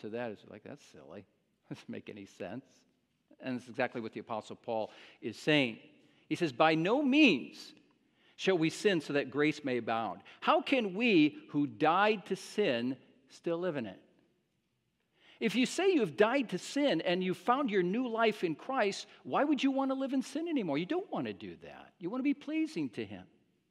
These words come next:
"Do you not know that all who have been baptized into Christ Jesus have been baptized into his death? We were buried, therefore, with him by baptism into death,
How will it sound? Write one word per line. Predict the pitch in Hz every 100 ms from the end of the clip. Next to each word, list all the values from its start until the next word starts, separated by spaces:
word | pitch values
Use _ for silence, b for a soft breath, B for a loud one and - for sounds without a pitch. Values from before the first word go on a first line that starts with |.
| _ B B B
"Do | 135
you | 214 320
not | 339 269 220
know | 208 175
that | 147 151
all | 180 233
who | 214
have | 202
been | 147 147
baptized | 123 156 226 - 175 156 -
into | 139 131
Christ | - 139 131
Jesus | - 226 - 143
have | 156 139
been | 143
baptized | 120 135 156 - 139 120 127 -
into | 110 117
his | 110 120
death? | 131 120 254 - - - _ B B B
We | 147 208
were | 202
buried, | 170 127 226 294 208
therefore, | 170 156 - 160
with | 135 135
him | 147 139
by | 123 123
baptism | 120 160 220 175 135 135
into | 131 123 123
death, | 117 220 269